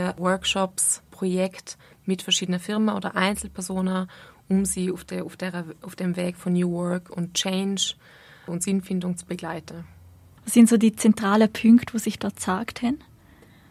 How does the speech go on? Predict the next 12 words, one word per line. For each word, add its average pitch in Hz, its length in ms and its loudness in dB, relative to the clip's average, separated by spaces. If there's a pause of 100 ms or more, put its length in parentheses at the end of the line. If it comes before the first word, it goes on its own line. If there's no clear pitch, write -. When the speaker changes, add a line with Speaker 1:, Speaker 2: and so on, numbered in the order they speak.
(680)
Speaker 1:
Also 202 200 -2
was 196 160 -4
ich 208 60 -6
untersucht 208 760 -4
habe, 220 280 -2 (220)
sind, 220 260 -4
was 208 140 -8
so 202 100 -8
i-, - 160 -16 (260)
unternehmensinterne 220 1600 -4 (280)
Kriterien 233 680 -4
sind 226 560 -4